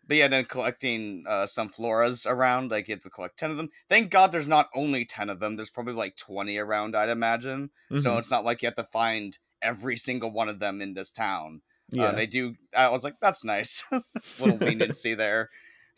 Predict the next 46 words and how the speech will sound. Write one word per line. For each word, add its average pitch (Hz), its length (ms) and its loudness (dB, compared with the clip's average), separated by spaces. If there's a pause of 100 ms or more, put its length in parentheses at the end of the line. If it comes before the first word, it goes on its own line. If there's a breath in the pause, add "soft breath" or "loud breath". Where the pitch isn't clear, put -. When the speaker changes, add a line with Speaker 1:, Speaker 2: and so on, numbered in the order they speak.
Speaker 1:
Um, 101 300 2
but 135 100 0
yeah, 143 160 10
those, 139 320 2
um, 104 520 4 (200)
tests, - 640 0 (240)
I 107 120 0
guess. 92 540 -6 (100)
Um, 92 600 -2
yeah, 170 120 4
they 190 100 4
are 180 240 8
weird, 151 300 4
and 147 100 2
they 139 100 4
kinda 170 280 0
do 151 420 -2 (1200)
go 139 240 4
into 160 300 -2
the 143 200 -2
anime 170 300 2
a 220 180 2
little 233 220 0
bit. 247 240 4
It 135 140 0
feels 131 180 0
like 139 120 2
they're 123 100 -2
kinda 123 220 -2
leaning 113 400 -2
into 110 240 -6
the 107 140 -6
anime 110 260 -2
a 139 160 0
little 156 180 -2
bit, 170 260 2
like, 113 220 -2
with, 113 240 -6
like, 120 200 2
Speaker 2:
Mm-hmm. 110 160 -8 (220)
Speaker 1:
kinda 110 200 -2
storylines 110 680 -2
that 98 120 0
would 95 80 -2
happen 101 440 -4
bet-, 92 260 -14